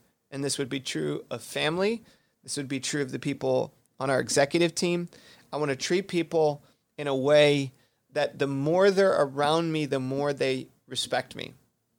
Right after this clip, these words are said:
So some really practical things like please, thank you, uh, being grateful for people who sacrifice for your leadership. If you're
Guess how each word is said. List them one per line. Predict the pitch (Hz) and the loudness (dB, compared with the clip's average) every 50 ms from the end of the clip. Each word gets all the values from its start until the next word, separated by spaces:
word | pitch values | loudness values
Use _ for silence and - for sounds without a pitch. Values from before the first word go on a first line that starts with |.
| _ _ _ _ | _ _ _ _
So | - - 156 156 151 - _ _ | -4 0 0 0 0 -2 _ _
some | - - 165 156 147 | -6 -4 -2 -2 2
really | 147 151 160 165 | 4 4 4 4
practical | 160 - _ - 143 139 139 - - 160 - 175 | 2 -2 _ 0 2 2 2 0 -6 -2 0 -2
things | 165 - - 131 139 156 185 185 - | 0 0 -2 -2 -2 -4 -4 -4 -2
like | 131 127 131 120 - _ _ _ _ _ _ | -2 -2 -2 -2 -6 _ _ _ _ _ _
please, | - - 135 135 139 147 170 196 196 - - - _ _ _ _ _ _ _ _ _ _ | -10 -6 -4 -2 -2 -2 -2 -2 -4 -6 -6 -8 _ _ _ _ _ _ _ _ _ _
thank | - 117 131 151 160 151 - | -8 -6 -4 -4 -4 -4 -4
you, | 180 175 175 180 180 180 185 _ _ _ _ _ _ _ _ _ _ _ _ _ _ | -2 0 2 2 0 0 -4 _ _ _ _ _ _ _ _ _ _ _ _ _ _
uh, | - 117 120 127 - - - - - _ | -6 -2 -2 -2 -2 -6 -20 -20 -20 _
being | - 156 165 160 147 120 | -4 -2 0 0 -2 0
grateful | 139 143 143 156 165 - - - 180 175 170 165 165 _ _ _ _ | 2 2 2 2 2 0 0 2 4 4 4 2 -2 _ _ _ _
for | - 139 | -10 -4
people | - 156 151 151 160 147 | -4 -4 -2 -2 -2 -2
who | 135 147 | -2 -2
sacrifice | - - - 143 135 139 - 165 156 - 160 151 160 160 - | -2 2 2 2 2 2 -2 -4 0 2 2 2 2 0 -2
for | - - 151 | -4 -4 -6
your | 131 131 139 135 | -4 -2 -2 -2
leadership. | 131 139 139 135 160 156 - - 175 180 180 - - | -2 -4 -4 -4 -2 -2 -2 0 0 0 0 -2 -6
If | 156 139 127 139 | -6 -6 -4 0
you're | 156 165 170 165 | 2 2 2 2